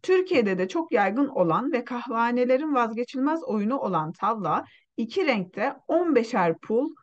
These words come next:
ve bir çift zarla özel bir tahta üzerinde oynanılır. Tavlanın pullarından köşesine kadar böyle anlamları olabileceği aklıma bile gelmezdi. Ta ki bu bilgileri toplayana dek.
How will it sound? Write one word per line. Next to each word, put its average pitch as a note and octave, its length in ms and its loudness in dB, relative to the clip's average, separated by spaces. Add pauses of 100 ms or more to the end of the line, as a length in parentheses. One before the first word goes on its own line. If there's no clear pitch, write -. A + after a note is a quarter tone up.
(220)
ve A#3 140 2
bir E4 240 2
çift - 340 -10
zarla B3 500 0 (280)
özel B3 480 0
bir C#4+ 220 -4
tahta A3+ 360 -2
üzerinde F3+ 460 0
oynanılır. E3 680 -2 (800)
Tavlanın C4+ 480 4
pullarından F#3+ 680 0
köşesine A3+ 520 -4
kadar F3 380 0
böyle A#3+ 240 2
anlamları F3+ 600 0
olabileceği D#3+ 640 -2
aklıma G3+ 560 -4
bile C4+ 180 0
gelmezdi. F#3+ 840 -2 (500)
Ta D4 260 4
ki C4 160 0
bu A3+ 100 -2
bilgileri E3+ 480 0
toplayana F3+ 600 -2
dek. - 360 -10